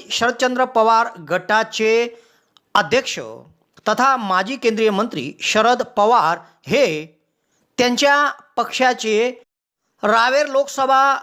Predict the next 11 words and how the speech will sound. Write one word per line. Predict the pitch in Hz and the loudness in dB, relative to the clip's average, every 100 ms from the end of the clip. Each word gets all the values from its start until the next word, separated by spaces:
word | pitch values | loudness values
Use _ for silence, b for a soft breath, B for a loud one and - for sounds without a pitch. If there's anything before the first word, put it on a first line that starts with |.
| - - | -10 -8
क्षेत्राचे | - 233 233 247 247 254 254 | -4 -2 0 0 0 -2 -2
उमेदवार | 214 254 220 143 120 - | -2 -2 0 0 -2 -2
श्रीराम | 233 233 247 277 | 0 2 2 2
दयाराम | 226 220 220 233 - | 2 0 0 -2 -2
पाटील | 202 202 240 | -2 -2 -4
यांच्या | 208 202 214 | -4 -2 -2
प्रचारासाठी | 214 190 185 202 202 - 196 196 233 156 143 175 B B B | -2 -4 -2 0 0 0 -2 0 -4 -4 -8 -12 B B B
चोपडा | - 247 262 262 269 | 2 4 4 2 0
शहरात | - 202 190 226 226 - | -4 -4 -2 -2 -4 -2
आले | 180 190 | 0 0
होते. | 180 208 170 | 0 0 -2